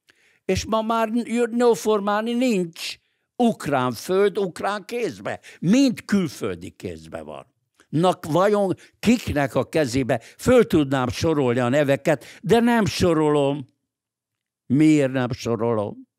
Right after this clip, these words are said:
Mert nagyon szívesen neveznek engem antiszemitának. Mert ha fölsorolnám a neveket, nagyon hasonlítanak egymásra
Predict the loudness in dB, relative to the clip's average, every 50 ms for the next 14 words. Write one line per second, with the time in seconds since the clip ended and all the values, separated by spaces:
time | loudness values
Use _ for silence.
0 | _ _ _ _ _ _ _ _ _ _ _ _ _ _ _ _ _ _ _ _
1 | _ _ _ _ _ _ _ _ _ _ _ _ _ _ _ _ _ _ _ _
2 | _ _ 2 4 4 4 2 2 0 2 2 2 2 2 2 0 -2 -2 -2 -2
3 | 0 2 2 0 0 0 -2 -2 0 0 2 0 0 2 2 0 0 0 -2 -4
4 | -6 -4 -4 -4 -4 -4 -4 -4 -4 -4 -4 -6 -8 _ _ _ _ _ _ _
5 | _ _ _ _ _ _ _ _ _ _ _ 0 2 2 2 0 -4 -8 -6 -2
6 | -2 -4 -2 -4 -8 -12 -12 -10 -10 -10 -10 -10 -14 -14 -16 -18 _ -20 -20 -20
7 | -20 _ _ _ _ _ _ _ -20 -20 -10 -2 2 4 4 4 4 4 2 0
8 | 2 4 6 6 6 6 4 4 4 4 6 6 4 4 4 2 2 2 0 0
9 | 0 0 0 -2 0 0 -2 -2 -2 -2 -2 -2 -4 _ -14 -20 -20 _ _ _
10 | _ _ _ _ _ _ _ _ _ _ _ _ _ _ _ _ _ _ _ _
11 | _ _ _ _ _ _ -6 -4 -2 0 2 4 4 4 6 4 4 2 2 0
12 | -2 -2 -4 -6 -8 -8 -8 -10 -10 -10 -10 -10 -10 -10 -12 -10 -12 -12 -12 -12
13 | -14 -14 -14 -16 -18 -18 -18 -18 -18 -20 _